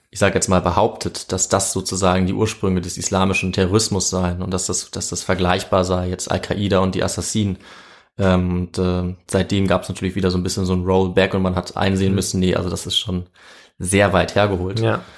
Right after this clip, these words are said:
Speaker 1: Ähm, und wir haben ja jetzt gerade gehört, dass es eben für die Assassinen ganz viele andere Gründe hab, äh, hatte, ähm, wie sie vorgegangen
Speaker 2: Und man,
Speaker 1: sind,
Speaker 2: man
Speaker 1: als
Speaker 2: ist ja
Speaker 1: das,
Speaker 2: ganz
Speaker 1: was dann
Speaker 2: anders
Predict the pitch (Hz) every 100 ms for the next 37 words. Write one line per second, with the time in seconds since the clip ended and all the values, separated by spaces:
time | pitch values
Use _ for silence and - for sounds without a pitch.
0 | - _ 92 92 92 92 90 92 90 -
1 | 95 90 90 92 92 92 - - - 92
2 | - 95 92 - 87 98 92 92 95 95
3 | 101 92 92 95 92 90 101 98 92 90
4 | - _ _ - 95 95 - 90 90 90
5 | 90 95 92 98 - 98 98 92 98 98
6 | 92 110 107 - - 120 117 - 107 104
7 | - 98 120 107